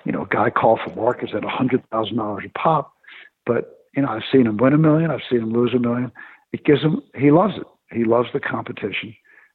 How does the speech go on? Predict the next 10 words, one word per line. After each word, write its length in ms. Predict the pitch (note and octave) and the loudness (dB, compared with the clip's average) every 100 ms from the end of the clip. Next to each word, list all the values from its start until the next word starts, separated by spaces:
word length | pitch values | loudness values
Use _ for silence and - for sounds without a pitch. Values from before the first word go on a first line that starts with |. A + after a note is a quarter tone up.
| - | -10
and 180 | A2+ A2 | -6 -6
I 180 | A#2+ - | -6 -2
think 140 | B2 | -2
he 140 | - A#2 | -2 -8
totally 440 | - A#2 A#2+ B2 | -2 0 2 2
has 200 | G#2+ G#2+ G#2+ | 0 -4 -6
it 100 | A2 | -8
under 200 | G#2+ G#2 | -8 -8
control. 500 | G#2+ - D3 - - _ _ | -4 -2 -2 -6 -12 _ _
Now, 280 | A#2+ G#2 | -4 -2